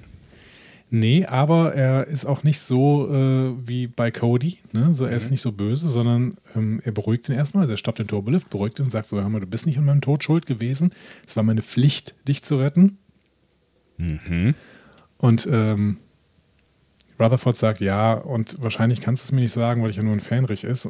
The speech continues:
Speaker 1: äh, Fähnrich bin und das sind irgendwelche die-, diepen Geheimnisse." Und Shax sagt, "Ja,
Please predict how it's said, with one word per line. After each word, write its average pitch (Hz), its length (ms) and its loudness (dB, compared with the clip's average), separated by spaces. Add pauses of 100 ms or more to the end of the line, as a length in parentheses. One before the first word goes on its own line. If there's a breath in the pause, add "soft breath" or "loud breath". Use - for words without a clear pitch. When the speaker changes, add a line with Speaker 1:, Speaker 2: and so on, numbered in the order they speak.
Speaker 1:
äh, 113 200 -2
Fähnrich 131 480 0
bin 117 200 -2
und 107 100 -2
das 101 140 -8
sind 110 200 -2
irgendwelche 110 400 -6
die-, 120 180 -14
diepen 120 380 -4
Geheimnisse." 113 480 0
Und 113 160 0
Shax - 220 -4
sagt, 117 240 -2 (180)
"Ja, 127 360 2